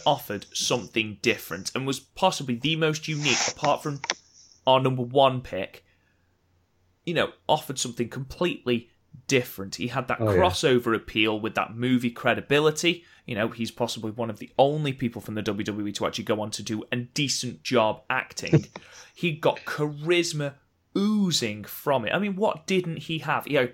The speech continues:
Speaker 1: wrestling
Speaker 2: I mean,
Speaker 1: ability.
Speaker 2: he was, he was, um, he was one of the few that was actually willing to, to risk upsetting people.
Speaker 1: Absolutely didn't care.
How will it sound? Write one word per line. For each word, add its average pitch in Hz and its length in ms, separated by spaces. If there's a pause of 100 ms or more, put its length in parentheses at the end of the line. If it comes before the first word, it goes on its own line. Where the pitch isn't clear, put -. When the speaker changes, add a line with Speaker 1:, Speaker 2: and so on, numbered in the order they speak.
(140)
Speaker 1:
wrestling 131 420
Speaker 2:
I - 20
mean, - 0
Speaker 1:
ability. 104 600 (280)
Speaker 2:
he 120 100
was, 117 380 (320)
he 127 100
was, 120 220
um, 98 480 (560)
he 113 80
was 110 180
one 131 160
of 127 80
the 110 80
few 120 240
that 127 160
was 110 140
actually 104 360 (120)
willing 104 320
to, 92 260 (840)
to - 140
risk - 540 (540)
upsetting 127 420
people. 147 360 (420)
Speaker 1:
Absolutely 240 360
didn't - 260
care. 247 420